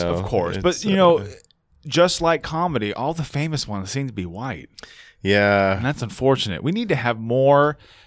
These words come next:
Speaker 2: people of color representing the <laughs> sovereign citizen community.
Speaker 1: Yeah,
Speaker 2: Okay?
Speaker 1: I
Speaker 2: We need to have more Latinx people getting their windows smashed in by cops because they're reading, "You, your Miranda rights don't apply."
Speaker 1: Yeah. But no, you're right. It, it is mostly, like,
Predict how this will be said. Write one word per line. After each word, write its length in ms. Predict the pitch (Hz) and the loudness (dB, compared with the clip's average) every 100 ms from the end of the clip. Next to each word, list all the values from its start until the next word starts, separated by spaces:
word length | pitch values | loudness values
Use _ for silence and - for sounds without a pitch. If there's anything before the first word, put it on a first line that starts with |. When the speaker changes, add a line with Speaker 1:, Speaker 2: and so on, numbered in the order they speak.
| _ | _
Speaker 2:
people 400 | - 147 143 147 | -6 -4 0 0
of 140 | 151 | -2
color 500 | - 202 220 185 127 110 | -2 0 2 4 4 2
representing 720 | 120 123 120 113 127 123 117 | 0 -2 -4 -2 -2 -2 -2
the 80 | |
<laughs> 120 | 113 - | -2 0
sovereign 320 | 147 127 120 | 0 0 -4
citizen 480 | - 135 104 - 113 | 0 0 0 -4 -6
community. 640 | 117 113 151 151 82 76 _ _ _ | -6 -2 2 2 0 -8 _ _ _
Speaker 1:
Yeah, 340 | 107 107 127 160 | -2 0 2 2
Speaker 2:
Okay? 240 | 147 117 | 2 2
Speaker 1:
I 20 | 120 | 2
Speaker 2:
We 80 | 202 | 2
need 160 | 247 | 2
to 80 | 233 | 0
have 240 | 165 180 | 2 0
more 560 | 165 175 196 220 190 180 - - | 0 0 4 6 6 4 -4 -20
Latinx 640 | - 98 139 135 127 143 - | -2 0 0 0 0 0 -2
people 280 | 139 123 117 | -4 -2 0
getting 220 | 135 127 | 0 2
their 140 | 131 | 2
windows 380 | 120 143 151 123 | 2 2 2 0
smashed 360 | - 120 120 - | 0 0 0 0
in 100 | 127 | -2
by 140 | 117 104 | -2 -2
cops 340 | - 143 131 | 0 0 -2
because 300 | 135 123 110 | -6 -8 -4
they're 100 | 113 | -4
reading, 500 | 113 131 131 123 117 | -2 0 0 -2 -2
"You, 360 | 135 156 175 - | 2 4 2 -4
your 160 | 139 | -4
Miranda 400 | 160 147 156 175 | 0 2 2 2
rights 360 | 156 151 156 - | 4 4 4 0
don't 240 | - 156 - | 2 2 2
apply." 720 | 143 - 156 147 147 151 131 | -2 2 4 4 4 2 -2
Speaker 1:
Yeah. 640 | - 101 101 95 90 87 92 - - - - | -4 0 2 4 2 0 -2 -8 -20 -18 0
But 120 | 147 | 4
no, 120 | 147 | 6
you're 180 | 143 147 | 8 8
right. 100 | 139 | 8
It, 220 | 139 143 147 | 8 6 6
it 40 | |
is 200 | 143 135 | 6 4
mostly, 480 | 120 117 110 - 104 | 4 4 4 2 2
like, 640 | 101 95 90 90 - - | 4 4 4 2 -4 -16